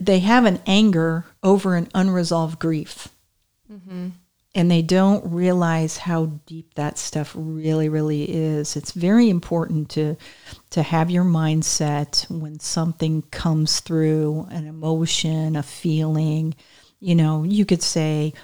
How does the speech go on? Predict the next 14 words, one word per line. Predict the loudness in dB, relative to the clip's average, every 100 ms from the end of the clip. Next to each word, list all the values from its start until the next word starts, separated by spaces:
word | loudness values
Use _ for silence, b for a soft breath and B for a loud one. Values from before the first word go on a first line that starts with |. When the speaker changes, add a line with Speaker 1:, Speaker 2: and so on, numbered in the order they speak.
| B
Speaker 1:
"Oh, | 0 2 4
I | 2
hate | 0 0 0 0
what | -2
that | -2 -2
person's | 0 0 0 -2 -2
wearing." | -6 -4 -2 0 0 -4 -8 b b b b _ 0
And | 2 4
it | 2
could | 2 2
be | 2 0
something | 0 0 0 0 -2 0
that | -2 -4 -2
is | 0 0